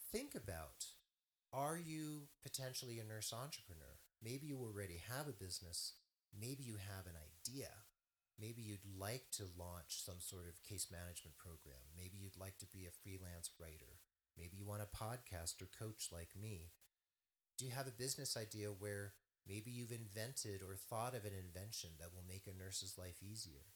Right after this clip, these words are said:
Would you like to bring a product to market? Do you want to make a film or write a book? That's entrepreneurship, my friends. So for you nurse intrapreneurs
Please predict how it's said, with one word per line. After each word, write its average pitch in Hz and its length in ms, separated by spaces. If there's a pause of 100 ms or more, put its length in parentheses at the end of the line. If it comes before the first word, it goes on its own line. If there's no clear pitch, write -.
(340)
Would 98 160
you 104 140
like 98 220
to 98 180
bring 101 260
a 92 80
product 101 560
to 87 160
market? 82 380 (640)
Do 92 60
you 92 60
want 92 160
to 92 80
make 95 160
a 104 60
film 107 500
or 82 140
write 87 240
a 90 140
book? 107 160 (460)
That's 123 260
entrepreneurship, 95 840
my 80 220
friends. - 380 (640)
So 107 380 (640)
for 120 80
you 110 240
nurse 104 360 (120)
intrapreneurs 95 1000